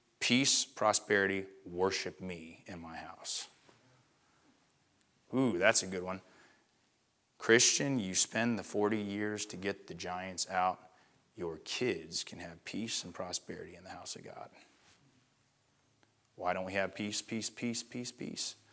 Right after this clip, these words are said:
Because there's giants in the land that we ain't dealing with. Deal with the giants. God will give you peace. Giants can be prevented. Giants can be prepared for.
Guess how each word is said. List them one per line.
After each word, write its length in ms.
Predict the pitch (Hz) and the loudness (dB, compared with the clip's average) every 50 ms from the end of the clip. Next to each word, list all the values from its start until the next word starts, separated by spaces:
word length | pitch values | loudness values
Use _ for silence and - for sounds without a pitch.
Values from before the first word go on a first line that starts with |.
| - - - _ _ _ _ _ _ _ _ | -20 -20 -20 _ _ _ _ _ _ _ _
Because 260 | 92 92 87 85 85 | -8 -6 -6 -4 -4
there's 240 | 85 82 80 78 80 | -6 -8 -8 -10 -8
giants 520 | 82 90 90 95 107 113 120 120 113 - | -4 -4 -2 -2 -2 -4 -4 -2 -2 -2
in 80 | - 120 | -2 -2
the 60 | 120 | -2
land 340 | 117 113 101 95 92 90 90 | -2 -2 -4 -4 -8 -12 -14
that 80 | 90 92 | -14 -16
we 160 | 95 90 - - | -16 -16 -16 -14
ain't 240 | 90 87 90 98 - _ _ | -14 -12 -14 -14 -16 _ _
dealing 300 | 101 95 85 82 82 - 101 95 | -14 -12 -12 -12 -14 -18 -18 -18
with. 260 | 92 - - - - - - - - _ _ _ _ _ _ _ _ _ _ _ _ | -16 -14 -16 -16 -16 -20 -20 -20 -20 _ _ _ _ _ _ _ _ _ _ _ _
Deal 180 | - 95 101 107 | 2 4 4 4
with 100 | 110 - | 4 2
the 80 | 120 | -2
giants. 560 | 117 110 101 95 95 95 95 95 - - - - - _ _ _ _ _ _ _ | 2 4 4 4 4 0 -2 0 0 -2 -2 -4 -10 _ _ _ _ _ _ _
God 200 | - 92 92 90 | -2 0 0 0
will 80 | 90 | 0
give 140 | 90 90 90 | -2 -4 -6
you 80 | 92 90 | -8 -8
peace. 420 | 87 101 90 82 76 - - - - - - - - - _ _ - | -8 -8 -8 -4 -4 -4 -4 -4 -6 -16 -20 -20 -20 -20 _ _ -4
Giants 540 | - 98 101 101 104 107 107 - - - | 2 6 6 8 8 6 4 2 0 0
can 200 | - - - 101 | 0 -2 -6 -6
be 100 | 95 95 | -6 -6
prevented. 560 | 92 - 95 92 101 110 127 143 151 156 151 147 - - - _ _ _ _ _ _ _ _ _ - _ _ _ - - _ _ _ _ - _ _ | -6 -4 -2 2 4 4 4 4 2 0 -4 -8 -14 -20 -20 _ _ _ _ _ _ _ _ _ -20 _ _ _ -20 -20 _ _ _ _ -20 _ _
Giants 480 | - 98 98 98 98 98 98 95 - - | -2 2 4 4 4 4 4 4 4 2
can 180 | - - 98 | 2 0 -2
be 380 | 92 98 95 92 90 90 90 92 - - _ _ _ _ _ _ _ _ _ _ _ _ _ _ _ _ _ _ _ _ | -2 -2 -2 -2 -2 -4 -8 -10 -14 -20 _ _ _ _ _ _ _ _ _ _ _ _ _ _ _ _ _ _ _ _
prepared 560 | - - - 95 - - 151 139 113 90 - | -6 -6 -6 -4 4 8 10 10 10 8 6
for. 300 | - - - - - - | -2 -8 -8 -10 -12 -12